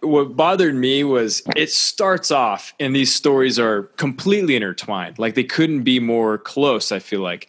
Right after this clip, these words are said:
And the Empire leader, squad leader, he goes over to the rebels.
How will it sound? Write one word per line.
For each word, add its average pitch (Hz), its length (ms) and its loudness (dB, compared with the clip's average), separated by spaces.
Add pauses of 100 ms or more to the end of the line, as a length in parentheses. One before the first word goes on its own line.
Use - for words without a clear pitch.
And 110 480 2
the 104 460 -2 (160)
Empire 120 560 0
leader, 110 460 0
squad 110 360 0
leader, 104 300 -2
he 110 160 -6
goes 107 280 -2
over 104 240 -4
to 101 140 -10
the 107 60 -4
rebels. 98 440 -2